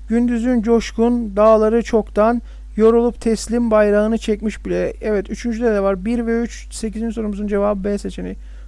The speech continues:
Dokuzuncu sorumuza bakıyoruz. Bu dizelerdeki en belirgin söz sanatı aşağıdakilerden hangisidir? İleri atılıp sel-, sellercesine, göğsünden vurulup tam ercesine,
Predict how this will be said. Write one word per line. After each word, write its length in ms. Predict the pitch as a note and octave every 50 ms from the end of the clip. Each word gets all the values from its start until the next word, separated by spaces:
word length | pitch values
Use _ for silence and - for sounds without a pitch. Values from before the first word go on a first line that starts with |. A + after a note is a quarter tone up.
| - - -
Dokuzuncu 400 | G#3 G#3 G#3+ - A#3+ B3 C4+ C4
sorumuza 400 | - C4 B3 A3 G#3+ G3+ G#3 F#3+
bakıyoruz. 460 | F#3 F#3 - G#3 G#3 A3+ A#3+ A3+ - - - - - - - -
Bu 120 | - B3+ A3+
dizelerdeki 680 | A3+ A3 B3 B3+ A#3+ A3+ A3 G#3+ A3+ A3 - - - - -
en 260 | A3 B3 C4+ C#4 C4
belirgin 340 | B3+ A#3+ A#3 A3 G3+ G3+ G3
söz 260 | G3 - A#3+ A#3+ A#3
sanatı 300 | - A3+ G#3 G3+ - A3
aşağıdakilerden 680 | G#3+ - - G#3+ G#3 G3 - G#3 G#3 G#3 A3 A#3+ A3+
hangisidir? 760 | - - A3 A3 G#3+ G3+ F#3+ - F#3+ F3+ G#3 A3 B3+ - - - - - - - - - - - - - - - - - - - - - - - - - - - - - - - - - - - - -
İleri 320 | G#3+ G#3+ A3+ A#3+ B3 C4
atılıp 460 | B3+ A#3+ A3+ - A3+ A3+ A#3+ A#3 - -
sel-, 420 | - - A3+ A3 A3+ A3+ A#3 - - - - -
sellercesine, 1120 | - - - A3 G#3+ A3 A3 A3+ A#3 A#3+ A#3 G3+ G#3 G#3+ - - G#3+ G3+ G#3 A3+ B3 B3+ - - - - - - -
göğsünden 760 | - A3 A#3 A3+ G#3+ - - A3+ A#3 A#3 A#3+ B3 B3 A#3+ A3+
vurulup 400 | A3+ A3+ A3+ A3+ A#3 A#3+ A#3 - - - - - -
tam 320 | - A#3 A#3+ A#3+ A3+ - - - - - - - - - - - -
ercesine, 800 | A3 A3+ A#3 A3 F#3+ G#3+ G#3 - - G#3 G3+ A3 A#3+ C4 C4